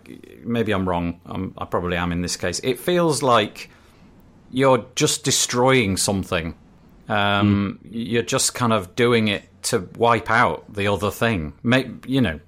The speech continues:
Speaker 1: maybe that wasn't the reason at all. Maybe it was just for the be-,
Speaker 2: Mm.
Speaker 1: but if y-, oh yeah, yeah, if you're a developer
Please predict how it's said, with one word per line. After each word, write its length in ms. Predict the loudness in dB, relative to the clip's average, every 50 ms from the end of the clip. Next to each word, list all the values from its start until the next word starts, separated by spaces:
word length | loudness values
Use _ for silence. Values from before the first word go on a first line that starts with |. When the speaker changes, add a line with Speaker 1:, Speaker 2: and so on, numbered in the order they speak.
| _ _
Speaker 1:
maybe 400 | -14 -12 -6 -4 -4 -2 -2 -2
that 140 | -4 -4 -4
wasn't 360 | -4 -6 -4 -6 -8 -10 -10
the 80 | -8 -8
reason 260 | -6 -6 -6 -8 -8
at 140 | -8 -6 -4
all. 160 | -4 -2 -2
Maybe 260 | -4 -6 -6 -6 -8
it 80 | -10 -10
was 140 | -12 -12 -10
just 220 | -10 -10 -10 -10
for 100 | -10 -8
the 80 | -8 -6
be-, 100 | -6 -6
Speaker 2:
Mm. 220 | -6 -6 -6 -6 -8 -14 -20 -20 -20 -20 -20 -4 0
Speaker 1:
but 240 | 0 0 2 0 -4 -6 -10 -12 -16 -18 -20 _ _ -20 -20 -12 _
if 340 | -10 -4 -2 -2 -2 -2 -6
y-, 200 | -6 -6 -6 -6 -6 -10 -6 -4
oh 80 | -2 -2
yeah, 220 | -2 -2 -2 -2
yeah, 260 | -2 0 0 0 0 -2 -4 -12 -8 -6
if 180 | -6 -4 0
you're 140 | 2 2 2
a 60 | 4
developer 760 | 2 2 2 2 2 2 2 0 -2 -2 -4 -6 -6 -6 -8